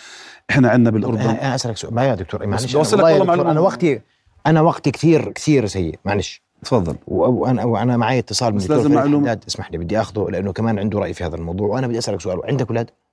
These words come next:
Speaker 1: نعم.
Speaker 2: آه، بتعطيهم المطعوم؟
Speaker 1: لا، أكيد غير أعطيهم المطعوم، وأنا غير أخذ المطعوم.
Speaker 2: آمن هذا المطعوم؟
Speaker 1: آمن مئة بالمئة.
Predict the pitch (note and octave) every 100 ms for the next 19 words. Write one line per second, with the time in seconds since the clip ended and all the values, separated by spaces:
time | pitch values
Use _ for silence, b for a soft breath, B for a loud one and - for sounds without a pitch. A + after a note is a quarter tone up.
0 | - A#2+ G#2 F#2 - _ _ A2+ A#2+ -
1 | _ G#2+ C3+ A#2+ A2 G2+ C3+ - - D#3
2 | C3 G#2+ G#2 F#2+ F2 E2+ E2 - _ _
3 | _ _ D3+ D3+ C#3 A2 G#2 F#2 E2 D#2
4 | D2 _ _ _ _ _ _ _ _ E3+
5 | G3 F3 C#3+ D#3+ D3 C#3 C#3 D#3 C#3+ D#3
6 | D#3 D3+ D3+ C#3+ D3 C3+ G2+